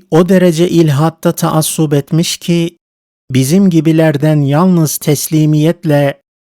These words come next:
ve tasannu ile razı olmuyorlar. "Kalbini ve vicdanını bırak, yalnız dünyaya çalış." derler. İşte bu vaziyete karşı inayet-i Rabbaniyeye dayanıp, metanet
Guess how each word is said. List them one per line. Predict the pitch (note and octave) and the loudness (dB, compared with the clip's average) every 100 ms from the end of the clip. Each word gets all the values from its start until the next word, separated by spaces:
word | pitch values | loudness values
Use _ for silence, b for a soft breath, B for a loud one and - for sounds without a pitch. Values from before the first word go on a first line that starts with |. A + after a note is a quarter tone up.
| - | -6
ve | C#3 C#3+ | -4 -2
tasannu | - D3 - D#3 D3 E3 F3+ | -2 -4 -2 -2 0 0 0
ile | D3 C#3+ C#3+ | 0 0 0
razı | C3+ C3+ C3+ | 0 0 -2
olmuyorlar. | C#3+ D3 C3+ A2+ G#2+ G#2 G#2 G2+ - - _ _ _ _ _ _ _ | 0 0 0 0 -2 -4 -6 -8 -16 -20 _ _ _ _ _ _ _
"Kalbini | - C3+ D3 D#3 F3 F#3+ | -6 -2 0 2 2 2
ve | E3+ D3+ | 2 0
vicdanını | D3+ C3+ D#3 D#3 D#3 D#3 C#3+ | -2 -2 -2 0 0 0 0
bırak, | D3+ D#3 - - - _ _ _ _ | 0 0 -4 -12 -20 _ _ _ _
yalnız | B2 C#3+ G3 F#3 E3+ C3 | -4 -2 2 2 0 -2
dünyaya | C3 D3 D3 D3+ D3+ E3 | 0 2 2 2 0 -2
çalış." | - B2 A#2 - - | -4 -4 -6 -8 -4
derler. | A#2+ A2 G#2+ G#2 - - _ _ _ _ _ _ _ _ _ _ _ _ - | -2 -2 -6 -10 -18 -20 _ _ _ _ _ _ _ _ _ _ _ _ -6
İşte | C#3+ - F#3 E3 | -4 -2 0 0
bu | G#3+ | 0
vaziyete | G3 E3+ D#3 F3 E3 F#3+ | 2 2 2 0 0 -6
karşı | F#3+ E3 D#3 - D#3+ D#3 - _ _ | -2 -4 -2 -2 0 -2 -4 _ _
inayet-i | C3+ D3+ D#3+ E3 F#3+ F#3 D#3 | 0 2 2 2 0 -2 0
Rabbaniyeye | D3+ C#3 D3+ D#3 D#3 D3+ D#3 E3+ D#3 | 0 0 0 2 0 0 0 0 0
dayanıp, | D3 D3+ D3+ E3+ - _ _ _ _ _ | 0 2 0 0 -4 _ _ _ _ _
metanet | D3+ C#3+ C#3+ E3 D#3+ D#3+ F3+ - - | -2 -2 0 -2 0 0 0 -4 -20